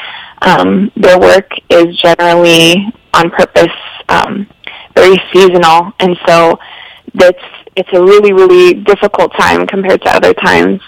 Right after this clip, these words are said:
um, for farm workers to, to unionize and organize. They're not protected by the same labor rights, um, rules. They, um, m-, are mostly undocumented,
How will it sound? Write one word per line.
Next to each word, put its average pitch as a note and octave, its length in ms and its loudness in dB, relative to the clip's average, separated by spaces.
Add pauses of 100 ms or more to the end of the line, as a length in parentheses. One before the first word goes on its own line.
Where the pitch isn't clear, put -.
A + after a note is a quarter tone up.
(120)
um, - 340 -2
for F#3 120 0
farm F3 220 -2
workers F#3 380 0 (180)
to, G3+ 320 2 (160)
to F#3 100 4
unionize G#3+ 540 4
and - 120 -8
organize. G3 500 0
They're F#3 100 0
not F3+ 160 -2
protected - 460 -4
by F3+ 140 0
the F3+ 120 -2 (100)
same F3+ 320 -2 (540)
labor F3+ 340 2
rights, E3+ 400 0 (340)
um, F#3 500 -4 (640)
rules. F#3 480 2 (760)
They, F3+ 500 2
um, F3 640 -2
m-, G#3 200 0
are F#3+ 100 0
mostly F#3 540 -2
undocumented, G3 1000 -2